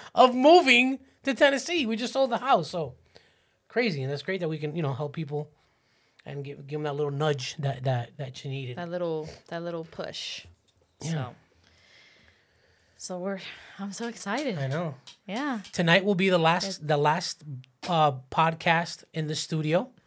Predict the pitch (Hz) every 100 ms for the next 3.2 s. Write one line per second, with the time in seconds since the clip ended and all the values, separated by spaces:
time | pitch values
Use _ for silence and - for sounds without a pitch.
0 | _ _ 160 196 _ 160 165 185 - 180
1 | 160 156 190 180 180 180 165 165 160 147
2 | 151 143 151 156 170 165 143 139 139 151
3 | 131 135